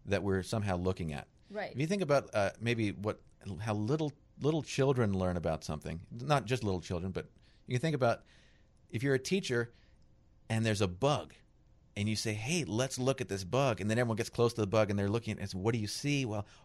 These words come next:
Speaker 1: "Oh, it's blue and shiny." And like, "Oh, it has, you know, how many legs does it have?" It has le-, "Oh, it has si-," you can count and you see it has six legs, et cetera. There's a way in which everyone can look at it and bring something to the table about that bug. Abstract objects are really difficult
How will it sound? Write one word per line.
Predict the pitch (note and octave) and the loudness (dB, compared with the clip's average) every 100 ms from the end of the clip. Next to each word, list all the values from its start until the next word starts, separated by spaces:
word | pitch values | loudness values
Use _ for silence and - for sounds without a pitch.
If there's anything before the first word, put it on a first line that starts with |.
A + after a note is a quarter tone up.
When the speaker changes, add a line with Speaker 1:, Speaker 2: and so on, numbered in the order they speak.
| - | -10
Speaker 1:
"Oh, | D#3+ F#3+ | -6 -4
it's | C3 | -6
blue | - A#2+ D3 | -2 0 2
and | C3 | 0
shiny." | - A#2 C3+ C#3+ C#3 | -2 -2 -2 -2 -2
And | A#2 | -2
like, | G2+ G2 | -2 -2
"Oh, | B2+ E3 | -2 0
it | C3 | 2
has, | A2 G#2+ - - - | 0 0 -4 -8 -6
you | A2 | -2
know, | |
how | A#2 | -2
many | C#3 | 0
legs | A#2+ B2 C3 | 2 2 2
does | C#3 | -4
it | B2+ | -6
have?" | C3+ | -8
It | A#2+ | -8
has | A2+ | -6
le-, | F#2+ - - - | -8 -10 -16 -14
"Oh, | - | -8
it | A#2 | -6
has | G2+ | -4
si-," | - - | -4 -4
you | G#2+ G#2+ | -2 0
can | G#2 | 0
count | - E3+ F3 F#2+ | 0 2 2 2
and | |
you | G2+ | -4
see | - G#2 | -2 0
it | |
has | G#2 | 0
six | - A2+ | -4 -4
legs, | A2+ G#2+ | 2 2
et | G2 | 2
cetera. | - F#2+ G2 - - - - - - _ - - - | -2 0 -2 -8 -20 -20 -20 -20 -20 _ -20 -20 -12
There's | B2 B2 C3 | 0 2 4
a | |
way | C3+ D3 | 2 2
in | C#3 | 2
which | B2 A#2+ - - - - _ | 2 0 -4 -10 -20 -20 _
everyone | B2+ D3 C3+ B2 | 2 4 2 0
can | A#2+ A2 | 0 2
look | C3 C3 | 2 4
at | A2+ | 4
it | G#2+ - - | 4 0 -2
and | G#2 | -2
bring | G2 G#2+ G#2 - F#2 | 0 0 0 -6 -14
something | - A2 G2+ | -4 -2 0
to | F#2+ | 0
the | F#2+ | -2
table | F#3+ G#2+ G2 | 0 0 2
about | F2+ F#2+ F2+ | 2 4 2
that | F#2 D2 | 0 -2
bug. | F#2 D2+ C2+ - - - - - - - - - | 2 0 0 -12 -20 -20 -20 -20 -20 -20 -20 -2
Abstract | A#2 F#3+ - E3 D#3+ | 0 0 2 2 4
objects | C3 B2 A2+ A2+ | 2 2 2 0
are | |
really | A2 A#2 | 0 0
difficult | G#2 A2+ G#2 G2 | 2 0 0 -6